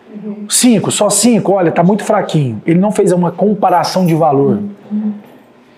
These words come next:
Ele fez uma, uma, uma, ele fez um apontamento pra uma atitude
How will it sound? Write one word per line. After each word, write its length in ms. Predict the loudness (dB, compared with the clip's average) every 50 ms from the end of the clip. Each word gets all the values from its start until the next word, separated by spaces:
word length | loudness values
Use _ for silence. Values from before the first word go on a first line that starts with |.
| -20 _ -20 -8 -2
Ele 160 | 0 2 2
fez 320 | 2 2 2 2 4 2 2
uma, 480 | 2 2 2 2 2 0 -2 -4 -6 -4
uma, 640 | 0 2 2 2 2 2 2 2 2 0 0 -2 -4 -4 0
uma, 600 | 2 2 2 2 2 0 0 0 -2 -2 -4 -8 -12 -18 -20 _ _ _ -20 -20 -20 -20 -20 _ _ _ _ _
ele 160 | 0 2 2 2
fez 240 | 2 2 2 4
um 220 | 4 4 4 4 4
apontamento 1040 | 2 2 0 0 0 2 2 2 2 0 2 2 2 2 2 2 0 0 -2 -2 -4
pra 220 | -2 0 0 2
uma 160 | 2 2 2
atitude 580 | 2 2 0 0 0 0 0 0 -2 -4 -10